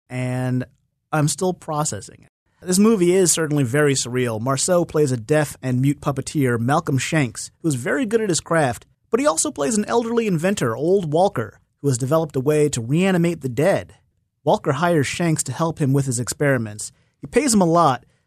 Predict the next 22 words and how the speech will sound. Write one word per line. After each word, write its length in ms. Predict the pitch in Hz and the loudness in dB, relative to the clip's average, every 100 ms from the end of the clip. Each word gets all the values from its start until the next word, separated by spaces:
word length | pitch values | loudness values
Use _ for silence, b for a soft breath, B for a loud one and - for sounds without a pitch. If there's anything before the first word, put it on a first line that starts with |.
| _ | _
but 100 | 147 | -2
Shanks 380 | 139 196 190 - | 0 0 0 0
lives 240 | 175 180 156 | 2 0 0
with 100 | 151 | -2
his 140 | 139 | -4
cruel 400 | - 247 262 254 | -6 -4 0 0
stepsister 640 | - - 190 - 135 127 120 | 0 -2 -2 -2 -2 -4 -6
and 160 | 120 | -4
her 100 | 127 | -4
violent 480 | 117 127 165 165 156 | -4 0 0 0 -2
drunk 300 | 117 151 143 | -2 -2 0
of 80 | 123 | -2
a 60 | |
husband. 440 | 120 131 110 107 - _ _ _ | 0 -2 -4 -14 -20 _ _ _
It's 140 | 120 156 | -8 -2
worth 200 | 190 156 | -2 0
mentioning 600 | 180 208 151 131 117 - _ | 0 0 -2 -2 -4 -10 _
that 80 | 127 | -6
this 160 | 185 208 | -2 2
movie 240 | 208 196 | 2 2
builds 340 | 131 180 202 151 | 2 2 2 0
itself 600 | - 143 127 120 - | -2 -4 -4 -6 -12